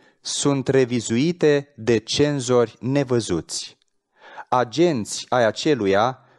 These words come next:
care nu face niciodată compromis cu nedreptatea, care nu trece niciodată cu vederea răul și care nu-i diminuează niciodată gravitatea. Când vezi în țară pe cel sărac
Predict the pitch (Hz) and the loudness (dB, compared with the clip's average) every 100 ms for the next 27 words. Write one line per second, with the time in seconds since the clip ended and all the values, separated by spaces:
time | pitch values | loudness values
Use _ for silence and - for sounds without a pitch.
0 | _ 151 147 175 180 170 160 160 147 175 | _ 0 0 0 -2 -2 0 -2 -2 -2
1 | 214 190 175 135 107 104 - 127 117 113 | 0 0 2 2 2 -4 0 0 2 0
2 | 127 135 - - - _ - 127 120 110 | 0 -4 -6 -8 -10 _ -2 0 2 2
3 | 107 - 101 92 113 120 123 - _ _ | 0 2 0 0 0 -2 -4 -14 _ _
4 | - - - - 151 147 180 175 165 170 | -20 -20 -6 0 0 0 -2 0 0 0
5 | 160 202 202 175 165 160 - 120 117 117 | 0 0 2 2 2 0 0 -4 0 2
6 | 131 123 104 101 120 101 101 131 135 _ | 4 4 2 2 2 2 0 -2 -4 _
7 | _ _ - 139 143 139 139 143 190 175 | _ _ -6 -2 0 0 -2 -4 -4 -2
8 | 156 143 135 135 147 143 139 135 - - | -2 -2 0 2 2 2 2 2 0 -8
9 | 135 180 185 - 143 117 92 - 98 95 | -4 -4 -2 0 0 2 0 0 -4 -4
10 | - 101 107 101 101 104 87 - 80 76 | -8 -4 -2 -2 -4 -2 -2 -4 -10 -10
11 | _ _ _ _ _ _ _ _ _ _ | _ _ _ _ _ _ _ _ _ _
12 | _ _ _ _ _ _ _ _ _ _ | _ _ _ _ _ _ _ _ _ _
13 | _ - 131 110 127 196 175 139 175 170 | _ -2 0 0 2 2 0 0 0 2
14 | 139 120 - 156 139 131 113 139 123 - | 2 0 0 -2 0 0 2 2 0 -6
15 | - - | -16 -20